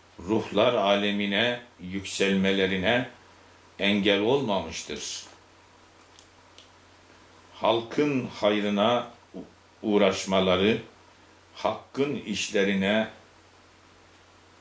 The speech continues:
hakkın işlerine dalmalarına zerre kadar set çekmemiştir. Yüce Allah, özel rahmetinin,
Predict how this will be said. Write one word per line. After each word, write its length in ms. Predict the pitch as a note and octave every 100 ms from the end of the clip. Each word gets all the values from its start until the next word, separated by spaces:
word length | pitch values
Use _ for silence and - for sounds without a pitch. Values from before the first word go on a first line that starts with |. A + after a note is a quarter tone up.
| - - - - - - -
hakkın 560 | - G2+ - - D3+ A#2+
işlerine 840 | G2+ - G#2+ G2+ G2 G#2+ A#2+ A#2+ - - - - - - - G2
dalmalarına 920 | G#2 G#2+ G#2 G#2 G2+ G2+ G#2 B2 A2
zerre 560 | F2+ G#2 G2+ G2 C3
kadar 400 | - G2+ F#2+ F2
set 380 | F2 - A#2 A#2 - - _ _ _
çekmemiştir. 880 | - B2+ G2 F#2+ F2 E2+ - D#2 - - - _ _ _ _ _ _ _ _ -
Yüce 280 | F#2+ A2 C3
Allah, 540 | A2+ A2 A#2+ C3+ B2+ - _ _ _ _ _ _ _ _ -
özel 480 | G#2+ G#2 E3+ D#3+ A2+
rahmetinin, 920 | G#2 G#2 G2+ G2 G#2 F#2+ A2 C3+